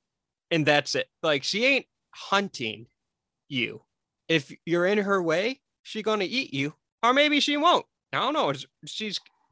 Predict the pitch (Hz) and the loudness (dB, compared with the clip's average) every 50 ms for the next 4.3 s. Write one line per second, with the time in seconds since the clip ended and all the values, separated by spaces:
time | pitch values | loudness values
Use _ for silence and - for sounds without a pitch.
0 | _ _ _ _ _ _ _ _ - - 220 226 170 196 202 - - - - _ | _ _ _ _ _ _ _ _ -6 -2 -2 0 2 2 2 2 0 -2 -8 _
1 | _ _ _ _ _ _ _ _ _ _ _ _ _ _ _ - - - 180 190 | _ _ _ _ _ _ _ _ _ _ _ _ _ _ _ -8 -6 -2 2 2
2 | 220 240 254 240 - _ _ _ _ _ _ _ - 190 202 196 - 214 196 190 | 4 4 2 0 -4 _ _ _ _ _ _ _ 0 0 0 2 0 2 2 2
3 | 180 - - 175 160 175 165 165 - - 143 135 135 131 135 143 - - 131 120 | 0 0 -2 -4 -2 -2 -2 -2 -2 -2 -2 0 2 2 2 0 -2 -6 -8 -10
4 | 113 - - - - - | -10 -12 -16 -20 -20 -20